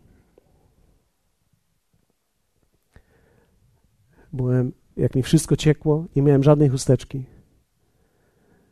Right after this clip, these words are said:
Czułem się trochę obnażony. Ktoś podszedł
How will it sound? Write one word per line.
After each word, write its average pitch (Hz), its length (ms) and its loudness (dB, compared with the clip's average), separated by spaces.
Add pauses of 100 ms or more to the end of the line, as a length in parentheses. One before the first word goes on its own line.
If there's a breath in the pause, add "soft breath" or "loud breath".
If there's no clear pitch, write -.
(300)
Czułem 180 320 0
się 170 480 2 (560)
trochę 165 280 0
obnażony. 127 840 0 (1600)
Ktoś - 260 -18
podszedł 139 540 -8